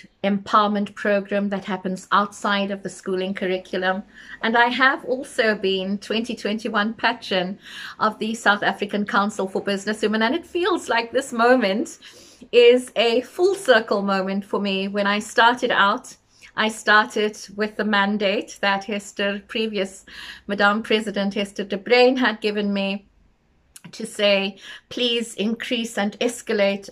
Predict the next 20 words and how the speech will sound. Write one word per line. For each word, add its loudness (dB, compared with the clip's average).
our 0
levels -2
of -8
consciousness 0
within -4
the -6
council, 0
um, 4
with -2
regards 0
to -4
all 0
issues -4
related 0
to -14
gender-based -4
violence." -4
This 2
is -2
my 0